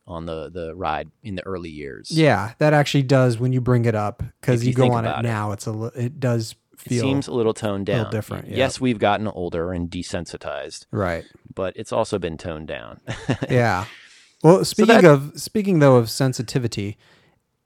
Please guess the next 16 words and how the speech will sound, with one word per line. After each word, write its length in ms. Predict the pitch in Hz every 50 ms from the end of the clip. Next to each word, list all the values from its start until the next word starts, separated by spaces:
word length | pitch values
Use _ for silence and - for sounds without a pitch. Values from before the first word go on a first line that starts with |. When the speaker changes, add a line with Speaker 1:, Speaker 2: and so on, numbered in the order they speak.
| _ _ 359
Speaker 2:
you 220 | 226 208 202 190
know, 300 | 196 190 180 175 - - - -
I 120 | - 175
will 140 | 196 233 254
say 180 | 240 - 262 247
this 240 | 214 208 180 - -
ride, 440 | 143 139 139 147 147 156 165 165 175
I 140 | - - 139
love 260 | 131 127 120 120 117
it, 240 | 143 165 190 - - -
but 180 | 135 147 147 143
it's 140 | 139 -
a 40 | 185
little 260 | 175 185 220 285 294
sensory 540 | 262 - - 170 185 185 - - 190 165 156 -
overload. 680 | 117 113 127 190 180 110 90 80 76 73 - -